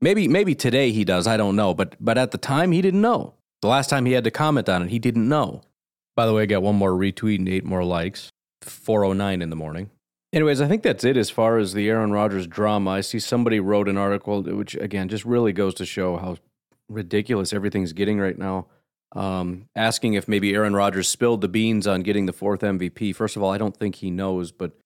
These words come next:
um, he made some kind of a comment when he was introduced as three-time M V P. He stuck up four fingers,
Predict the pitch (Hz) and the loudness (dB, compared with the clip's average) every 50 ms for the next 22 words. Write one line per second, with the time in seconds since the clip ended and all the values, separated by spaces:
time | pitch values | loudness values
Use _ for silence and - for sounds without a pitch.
0 | _ _ - - 95 92 92 90 90 90 - 117 113 117 113 101 - 113 107 98 | _ _ -10 -8 -6 -4 -4 -4 -4 -4 -2 0 2 2 2 2 0 0 0 0
1 | - 110 104 92 - - 117 113 110 107 101 90 95 95 98 95 95 107 95 - | 0 0 0 -2 -2 -2 -2 0 0 0 0 0 0 0 0 0 -2 -2 -4 -4
2 | 98 104 98 - - 92 87 - - 107 110 104 - 110 104 98 98 101 98 90 | -4 -2 -2 -2 -2 -4 -6 -6 -4 -4 -4 -2 -2 -2 -2 0 0 0 -2 -2
3 | 92 90 - - 107 98 92 87 - - 104 95 - 98 87 - - - 92 90 | -4 -4 -4 -4 -4 -2 -2 -2 -2 -2 -2 -2 -2 -4 -6 -6 -4 -4 -4 -4
4 | 80 - 101 95 85 80 73 65 - | -2 -4 -4 -4 -4 -4 -6 -10 -12